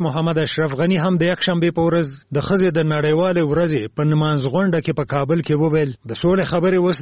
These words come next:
د ټولو په ژبه دي او حکومت هڅه کوي چې خلک رښتینې سولې ته ورسیږي. خان محمد سیند، ازادي راډیو، کابل.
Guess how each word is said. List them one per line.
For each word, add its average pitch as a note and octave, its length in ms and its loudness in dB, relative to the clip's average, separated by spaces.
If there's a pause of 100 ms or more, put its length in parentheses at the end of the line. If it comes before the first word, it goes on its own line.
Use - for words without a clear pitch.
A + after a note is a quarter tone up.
د - 20 2 (120)
ټولو G#3 300 0
په E3+ 140 0
ژبه D#3 320 0
دي G#2+ 120 -4 (160)
او B2+ 120 0
حکومت B2+ 420 -2 (100)
هڅه F3 300 0
کوي E3 280 0
چې D#3 80 0 (240)
خلک F#3 280 0
رښتینې D#3 600 0 (100)
سولې E3+ 320 2
ته D3 40 0 (100)
ورسیږي. - 640 -4 (320)
خان D3+ 300 -2 (100)
محمد C#3+ 300 -2 (120)
سیند، D#3 340 0 (240)
ازادي C#3 540 0
راډیو، C#3 340 0 (240)
کابل. A#2 380 -2